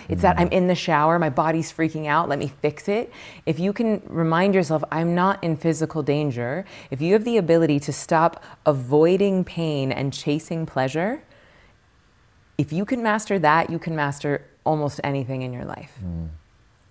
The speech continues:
Speaker 2: That was super powerful. I wanna talk a little bit more about the, you shifting your identity and that
Speaker 1: Mm.
Speaker 2: you had that moment of mourning. I think that's really interesting.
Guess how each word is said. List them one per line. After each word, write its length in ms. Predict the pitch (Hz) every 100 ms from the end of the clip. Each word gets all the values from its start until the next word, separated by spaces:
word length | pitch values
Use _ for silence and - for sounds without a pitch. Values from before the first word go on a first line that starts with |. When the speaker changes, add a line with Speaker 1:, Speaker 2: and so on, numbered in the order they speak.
| _ _ _ _ _ -
Speaker 2:
That 120 | 90
was 140 | 87
super 240 | - 85 85
powerful. 580 | - 85 82 87 82 - - - - - - _ _ _ _ _ -
I 100 | -
wanna 220 | 120 180
talk 320 | 190 - 135 123
a 20 |
little 140 | 110
bit 120 | 104
more 220 | 95 104 95
about 320 | 85 85 -
the, 380 | 87 82 82 82
you 160 | 101 95
shifting 480 | 98 - 107 117 107
your 140 | 98
identity 600 | 85 76 82 107 71 71 - _
and 180 | 147 92
that 120 | 98
Speaker 1:
Mm. 40 | 101
Speaker 2:
you 100 | 95
had 280 | 95 107 -
that 160 | 101
moment 300 | 92 98 95
of 80 | 80
mourning. 400 | 87 95 90 76
I 60 | 80
think 180 | 110
that's 200 | 107 101
really 480 | 90 82 92 101 95
interesting. 640 | 92 92 101 - 78 76